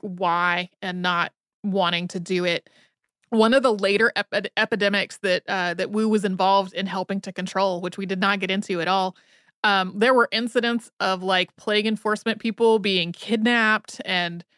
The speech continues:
riots over quarantines, and, um, they distributed something like sixty thousand masks to people, or distributed masks to sixty thousand people. I'm not actually <laughs> sure which way that went.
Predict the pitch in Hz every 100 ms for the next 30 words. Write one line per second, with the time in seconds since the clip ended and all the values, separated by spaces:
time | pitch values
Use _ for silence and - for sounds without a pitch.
0 | _ _ - 185 190 190 208 208 - -
1 | - 202 190 196 190 - 202 190 196 196
2 | 190 190 190 190 - - 180 170 170 -
3 | 175 165 165 180 175 180 - 190 - 240
4 | 226 202 202 202 170 - - 302 - 269
5 | 226 - 202 233 226 226 185 175 175 220
6 | - - - - 262 269 285 285 285 254
7 | - 196 190 - 214 _ _ _ _ _
8 | - 208 - 233 233 185 185 196 - 196
9 | 214 - 196 175 196 190 185 208 208 208
10 | - 196 190 - - 254 262 - 240 226
11 | - 220 - 220 208 196 196 208